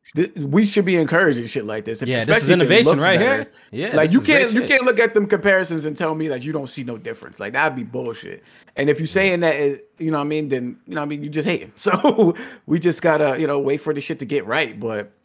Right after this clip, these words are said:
Speaker 1: you know, it is what it is, man. People gonna
Speaker 2: Yes,
Speaker 1: hate
Speaker 2: sir.
Speaker 1: regardless, but
Speaker 2: Yes,
Speaker 1: whatever.
Speaker 2: sir. All right, all right. So let's get into some of the topics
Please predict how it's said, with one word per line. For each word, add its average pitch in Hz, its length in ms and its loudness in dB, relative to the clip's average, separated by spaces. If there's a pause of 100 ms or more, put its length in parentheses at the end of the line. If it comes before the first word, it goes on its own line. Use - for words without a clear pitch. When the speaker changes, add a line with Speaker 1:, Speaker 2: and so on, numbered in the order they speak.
(140)
Speaker 1:
you - 40 -8
know, 147 220 -6
it 123 120 -6
is 127 160 -4
what 123 140 -8
it 110 140 -8
is, 98 200 -12
man. 101 260 -10
People 123 240 -8
gonna 113 200 -4
Speaker 2:
Yes, 113 80 -2
Speaker 1:
hate 107 80 -6
Speaker 2:
sir. 98 60 -10
Speaker 1:
regardless, 92 540 -6
but - 280 -10 (800)
Speaker 2:
Yes, 87 100 -16
Speaker 1:
whatever. 90 220 -10
Speaker 2:
sir. 82 160 -18 (800)
All 131 160 -6
right, 156 220 0
all 139 160 -4
right. 156 180 -4
So 147 140 -10
let's 165 220 -6
get 160 100 -6
into 160 220 -10
some 156 240 -6
of 156 60 -4
the 131 60 -4
topics 151 800 -6